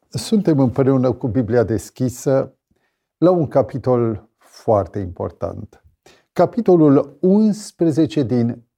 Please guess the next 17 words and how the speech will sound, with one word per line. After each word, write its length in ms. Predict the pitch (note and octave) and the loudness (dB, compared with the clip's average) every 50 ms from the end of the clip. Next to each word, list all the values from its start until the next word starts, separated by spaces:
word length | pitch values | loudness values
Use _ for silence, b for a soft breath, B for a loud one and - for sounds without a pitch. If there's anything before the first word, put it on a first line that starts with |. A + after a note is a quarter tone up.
| _ _ _ _ _ _ | _ _ _ _ _ _
Întâia 680 | - D3 C3 A2 G#2 - - D3 D3 C#3+ C#3 C3+ - _ | -2 0 0 0 0 0 0 2 2 2 0 0 -4 _
Carte 380 | - - A2 G#2+ G#2 F#2+ - A2 | -6 -2 -2 -2 -2 -2 -4 -6
a 40 | G#2+ | -6
Împăraților. 880 | F#2 F2+ - - A2 F#2+ G2 F#2+ F#2+ - - _ - G2+ F#2 F2+ _ _ | -6 -6 -6 -6 -4 -2 -2 -4 -6 -8 -14 _ -12 -12 -12 -14 _ _
Unu 220 | - E3+ D3+ B2+ A2 | -4 -2 -2 0 -2
Împărați 680 | G#2+ G2 - G#2+ F#2+ G#2+ B2 B2 A#2+ - - - _ _ | -4 -4 -4 -2 0 0 0 0 -2 -6 -20 -20 _ _
unsprezece. 840 | - A2+ G#2+ G2 - - - - F#2 E2+ F#2+ G2 - - - - _ b b b b b b b b b b b b b b b b b b | -6 -6 -6 -6 -8 -12 -10 -8 -8 -8 -8 -10 -12 -14 -18 -18 _ b b b b b b b b b b b b b b b b b b
Și 140 | b - - | b 0 2
acesta 480 | F#3 F3 - - C4 A#3+ - - G#3 F#3+ | 2 2 4 2 2 2 2 2 4 4
este, 360 | F#3 F#3 - - - F3 D#3+ | 4 4 2 -2 -2 -2 -2
practic, 720 | - - F#3+ G#3 G3 G#3 - - E3+ D3 - - - - _ _ _ _ _ _ _ _ _ | -2 0 0 0 0 -2 -2 -2 -2 -2 -2 -6 -18 -20 _ _ _ _ _ _ _ _ _
un 240 | - F#3+ E3+ D#3+ D#3 D#3 - - | 2 4 4 4 4 2 0 -2
epilog 840 | - D#3 C#3+ C3+ C#3 C3+ B2+ A2+ A2 A2+ C3 D3+ F3 F#3+ F#3+ F#3 F#3+ - - - _ _ _ _ _ _ _ _ _ _ _ _ _ _ _ | 0 0 0 0 0 -2 -2 0 2 2 2 4 4 2 0 -2 -6 -16 -20 -20 _ _ _ _ _ _ _ _ _ _ _ _ _ _ _
a 140 | - C3+ A#2+ | -2 -2 -2
vieții 520 | G2+ G2+ G2+ G2+ B2 D3+ - - - - | 0 0 0 0 2 2 0 -2 -4 -6
unui 160 | C3 A#2 A#2+ G#2+ | -4 -2 -4 -4
personaj 800 | A#2 B2 A#2 - - - A#2 G#2 A#2+ B2+ B2+ B2+ - - - | -4 -6 -8 -6 -6 -6 -4 -2 0 0 0 -2 -4 -12 -20